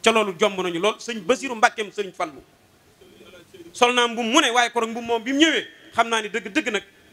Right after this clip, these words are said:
Sëñ Tuubaa dimbali na noonu. Mu yëkkati teraanga jooju jox ni ko maag Modou Mamour. Korog sunu bàjjen Soxna Bali, lan ñu ci tegal mooy lii da xanaa da ngeen koy barkeloo,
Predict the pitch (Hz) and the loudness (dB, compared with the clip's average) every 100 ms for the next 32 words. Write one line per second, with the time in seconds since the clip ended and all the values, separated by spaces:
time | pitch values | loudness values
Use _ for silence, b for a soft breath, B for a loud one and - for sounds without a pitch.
0 | - - 220 202 202 185 185 170 160 139 | -20 -6 -4 0 2 2 -2 -6 -6 -8
1 | 131 113 - - - 247 - - - 165 | -12 -14 -16 -20 -20 -20 -20 -18 -14 -2
2 | 214 302 - 277 269 240 220 208 208 190 | 4 4 2 -2 0 0 0 -2 -4 -4
3 | 214 196 196 190 180 170 165 143 123 - | -4 -2 0 0 -2 -2 -4 -4 -12 -18
4 | - - - - 262 - 294 294 302 302 | -20 -20 0 4 4 4 -4 0 2 2
5 | 277 247 294 294 277 254 214 - - - | 0 -2 -4 0 4 4 0 -12 -20 -20
6 | - - - 220 359 359 302 359 320 277 | -20 -20 -6 2 4 4 0 0 2 0
7 | 277 262 269 277 302 294 277 285 262 285 | -2 -2 0 0 0 0 0 0 2 2
8 | 277 254 240 | 2 0 0